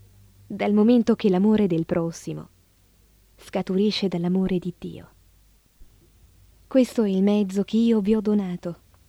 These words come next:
affinché esercitiate e mettiate a prova la virtù in voi.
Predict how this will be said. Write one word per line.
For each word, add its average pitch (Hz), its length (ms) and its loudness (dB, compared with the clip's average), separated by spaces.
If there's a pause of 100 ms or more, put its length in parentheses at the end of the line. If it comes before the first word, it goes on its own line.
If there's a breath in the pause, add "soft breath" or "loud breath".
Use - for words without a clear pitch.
(680 soft breath)
affinché 254 460 0
esercitiate 208 920 0 (540)
e - 140 0
mettiate 214 540 2
a 170 80 -6
prova 180 420 -4
la 170 100 -4
virtù 175 440 -6 (520)
in 190 220 4
voi. 170 360 -8